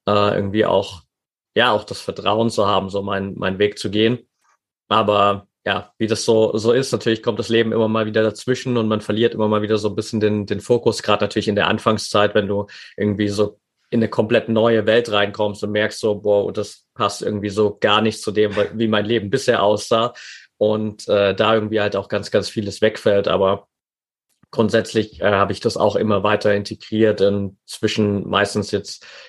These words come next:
irgendwie zehn, fünfzehn Minuten morgens wirklich, die ich mich hinsetze, das meistens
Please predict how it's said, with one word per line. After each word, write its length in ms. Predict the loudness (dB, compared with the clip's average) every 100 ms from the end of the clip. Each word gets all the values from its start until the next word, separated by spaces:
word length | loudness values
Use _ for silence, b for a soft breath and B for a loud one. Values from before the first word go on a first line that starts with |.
| B
irgendwie 640 | 0 0 0 2 2 2 -4 _ _ -2
zehn, 240 | 2 2
fünfzehn 380 | 2 -2 0 0
Minuten 720 | 0 0 -2 -2 -2 -2 -4 -4
morgens 520 | 2 4 4 0 -2
wirklich, 360 | -2 0 -2
die 80 | -2
ich 100 | -4
mich 160 | -4 0
hinsetze, 520 | 0 2 2 2 0
das 160 | 0 0
meistens 460 | -2 -2 -8 -10